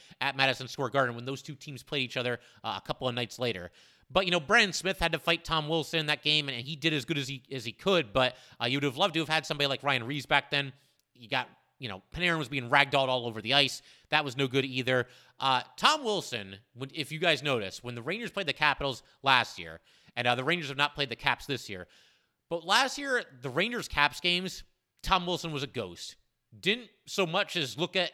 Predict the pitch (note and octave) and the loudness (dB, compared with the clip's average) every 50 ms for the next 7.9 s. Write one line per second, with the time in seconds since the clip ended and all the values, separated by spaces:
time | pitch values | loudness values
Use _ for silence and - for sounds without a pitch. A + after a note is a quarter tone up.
0 | _ - E3 E3+ D#3+ C3 D#3 D#3 D#3+ D#3 D3+ C3 B2 C3 D#3 D#3 C#3+ B2 A#2+ C3+ | _ -2 -2 -2 2 2 2 4 4 2 0 -2 2 4 4 4 4 2 2 2
1 | D3 D3 D3 C#3+ C#3+ - - - - _ _ _ _ _ - C3+ C3+ C3 B2+ B2 | 4 4 4 4 2 0 -4 -12 -20 _ _ _ _ _ -2 0 2 2 2 0
2 | B2+ - - C3 E3 E3 F3 B3 C#4+ D#4 C#4+ F3 D#3 E3+ E3+ D#3+ D3 D3+ D3 D3 | -2 -4 -6 -8 -2 0 0 0 0 -2 -4 -4 -2 -4 -2 0 0 0 0 0
3 | D3 C3 B2+ A#2+ C#3 D3 D3 C#3+ A#2+ C3 - - C#3+ C#3 C3 A#2 G#2+ - B2+ B2 | -2 -2 -2 0 0 0 0 -2 -6 -6 -6 -2 -2 -2 -2 -4 -4 0 4 4
4 | C3 C3+ - - - - _ _ _ _ _ _ _ - D#3+ G#3 A#3 A#3+ A#3 G3 | 4 4 4 0 -8 -14 _ _ _ _ _ _ _ 2 4 4 4 2 -2 -6
5 | - _ _ _ _ _ C3+ D3 C3+ A#2+ E3+ F3+ F#3 - F3 E3 E3+ D#3+ D#3 D3+ | -8 _ _ _ _ _ -8 -6 -4 0 0 0 0 0 0 0 2 2 2 0
6 | - _ _ _ _ _ _ _ _ _ _ _ _ - - G3+ F#3+ F3 C#3+ - | -2 _ _ _ _ _ _ _ _ _ _ _ _ 4 6 6 6 4 0 -6
7 | F#3 - - D#3 A#2+ - D#3 D#3 D3 - - - - B2 A2+ A2 G#2+ G2+ | -6 -4 -2 -2 4 8 8 8 8 6 0 -6 -6 -4 -4 -2 -4 -4